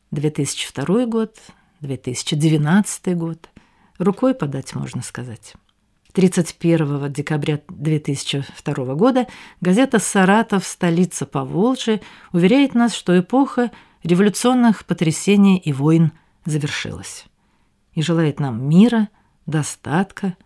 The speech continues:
покоя для каждой семьи или одиноких граждан.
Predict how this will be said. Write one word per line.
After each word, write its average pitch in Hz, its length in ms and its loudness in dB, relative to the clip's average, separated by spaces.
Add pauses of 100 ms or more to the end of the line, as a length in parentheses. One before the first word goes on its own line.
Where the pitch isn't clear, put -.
(340)
покоя 135 580 -6 (400)
для 165 160 2
каждой 143 380 -4
семьи 180 400 -2
или 170 360 -4 (160)
одиноких 139 560 -6
граждан. 110 500 -14